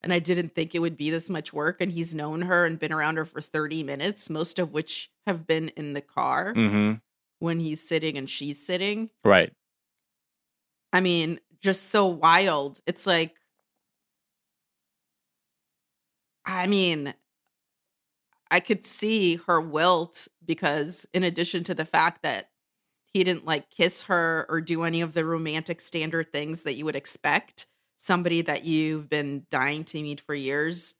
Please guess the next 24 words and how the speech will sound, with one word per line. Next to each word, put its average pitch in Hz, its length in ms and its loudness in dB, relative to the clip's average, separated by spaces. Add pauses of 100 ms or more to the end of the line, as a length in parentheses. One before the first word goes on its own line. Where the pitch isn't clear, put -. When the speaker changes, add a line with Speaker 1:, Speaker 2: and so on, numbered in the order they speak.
Speaker 1:
didn't 196 300 2
do, 214 300 4 (240)
Speaker 2:
Mm-hmm. - 160 4
Speaker 1:
but 175 100 8
also 185 320 4
the 175 120 0
fact - 360 0
that 196 160 0
you 190 80 0
immediately 170 640 0
are - 140 -2
starting 165 400 -2
to 175 100 -6
feel 165 220 -6
like 165 180 -2
a 160 60 -4
burden 175 640 0 (500)
and 185 720 4 (400)
it's 175 340 0
just 175 720 2
been 165 220 0
thirty 143 320 -4
minutes. 123 340 -12
Speaker 2:
Yeah. 82 320 6